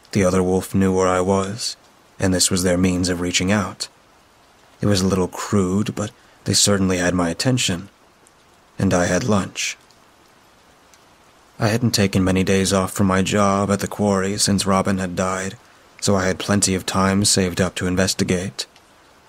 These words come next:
I took a few days off, starting the very next day. I didn't want to keep my new friend waiting for too long.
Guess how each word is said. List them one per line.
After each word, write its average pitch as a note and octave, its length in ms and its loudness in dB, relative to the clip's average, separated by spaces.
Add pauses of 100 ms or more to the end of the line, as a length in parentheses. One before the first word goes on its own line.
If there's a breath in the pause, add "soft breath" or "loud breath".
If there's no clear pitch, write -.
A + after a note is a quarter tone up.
(120)
I - 40 0
took - 160 -2
a F#2+ 60 0
few G2+ 220 2
days G2 280 2
off, G#2 320 0
starting F#2 420 0
the F2+ 60 -2
very F2+ 220 0
next F2+ 300 -4
day. G2+ 320 -2 (640)
I - 80 -2
didn't G#2+ 180 2
want F#2+ 160 2
to F#2+ 80 -2
keep G2+ 180 0
my G2 140 0
new F2+ 140 -2
friend F#2 360 0
waiting F#2 340 0
for F2 120 -6
too F2+ 220 -4
long. F#2 340 0